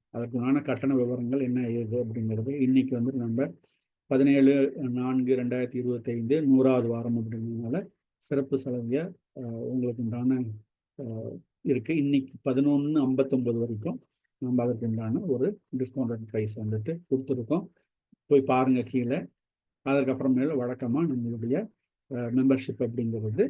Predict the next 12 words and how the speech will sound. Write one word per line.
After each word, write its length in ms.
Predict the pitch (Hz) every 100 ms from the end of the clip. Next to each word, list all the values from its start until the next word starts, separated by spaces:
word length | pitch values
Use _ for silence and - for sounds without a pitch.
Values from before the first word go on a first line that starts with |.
| - _ _ _ _ -
ரொம்பவும் 280 | 131 196 180
நாமினலான 640 | 147 156 156 151 151 160 147 127 - _
அமௌண்ட் 340 | 131 135 120 117
தான். 180 | 156 170 _ -
நாமினலான 540 | 156 196 202 196 196 214
அமௌண்ட், 320 | 185 170 165 175
நாமினலான 600 | 160 156 156 151 160 165 156
அமௌண்ட்னு 440 | 139 135 135 143
சொல்றீங்களே, 380 | 135 127 135 151
எவ்வளோன்னு 440 | 135 139 196 190
சொல்ல 140 | 160 147
மாட்டேங்கிறீங்களே 680 | 139 127 120 113 113 120